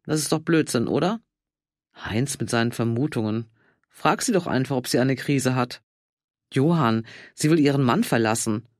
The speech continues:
Nach fast einem halben Jahrhundert. Das ist ja wohl eine Krise.“ Johann stieg kopfschüttelnd in die Dusche. „Ich würde einfach mal in Ruhe mit ihr reden. Das habt ihr nämlich noch gar nicht gemacht. Dabei kannst du sie auch gleich fragen,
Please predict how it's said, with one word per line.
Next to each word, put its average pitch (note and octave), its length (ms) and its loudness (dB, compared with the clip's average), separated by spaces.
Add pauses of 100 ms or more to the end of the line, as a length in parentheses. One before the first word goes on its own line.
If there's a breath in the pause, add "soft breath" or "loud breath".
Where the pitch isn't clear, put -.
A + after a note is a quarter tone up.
(140)
Nach C#3+ 80 -2
fast F#3 260 0
einem D3 200 2
halben F3+ 220 4
Jahrhundert. C#3+ 680 0 (280 soft breath)
Das - 140 -2
ist - 220 -2
ja B3 120 4
wohl C#3 80 2
eine A2+ 240 0
Krise.“ A#2+ 500 -2 (880)
Johann C3 300 0
stieg - 220 -4
kopfschüttelnd C#3+ 500 -4
in C#3 100 -2
die C3 120 -4
Dusche. A2+ 420 -4 (1080 loud breath)
„Ich F3+ 140 -2
würde A#3 260 4
einfach G#3 260 2
mal F3+ 200 4
in D#3+ 100 2
Ruhe D#3+ 260 2
mit E3 160 0
ihr C#3+ 160 0
reden. B2+ 400 -2 (380 soft breath)
Das C#3 120 -6
habt F3+ 120 0
ihr - 80 4
nämlich F3+ 260 2
noch E3 140 -2
gar D3 160 2
nicht F3 180 0
gemacht. - 560 -4 (300 loud breath)
Dabei D#3+ 180 2
kannst G#3 240 2
du G3 40 0
sie F3+ 140 2
auch D3 120 -2
gleich E3 300 0
fragen, F3 440 -2